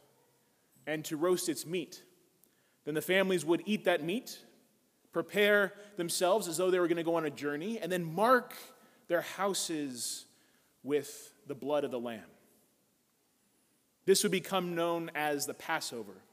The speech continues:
because as the angel came through the town, through Egypt, if it saw the mark of the blood of the lamb, it would pass over. So for years after, up until even now,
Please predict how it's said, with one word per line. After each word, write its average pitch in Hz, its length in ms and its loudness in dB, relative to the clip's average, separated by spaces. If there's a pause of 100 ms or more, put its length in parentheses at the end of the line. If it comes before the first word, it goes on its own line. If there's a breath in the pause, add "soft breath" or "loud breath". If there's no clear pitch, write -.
(480 soft breath)
because 170 300 0
as 180 140 2
the 170 120 0
angel 214 320 0
came 196 360 -2
through 180 580 -4
the 156 80 -8
town, 160 520 -6 (600 soft breath)
through 202 140 2
Egypt, 170 580 -4 (460 soft breath)
if 135 60 -8
it 143 100 -6
saw 214 260 4
the 190 140 4
mark 180 240 2
of 170 80 -6
the 160 60 -2
blood 160 200 0
of 160 80 -2
the 143 60 -6
lamb, 151 320 -2
it 143 40 0
would 143 140 -2
pass 156 400 -4
over. 123 400 -4 (1500)
So - 180 0
for 160 160 0
years 208 480 2
after, 147 280 0
up 175 80 0
until 185 240 0
even 175 240 -2
now, 165 400 0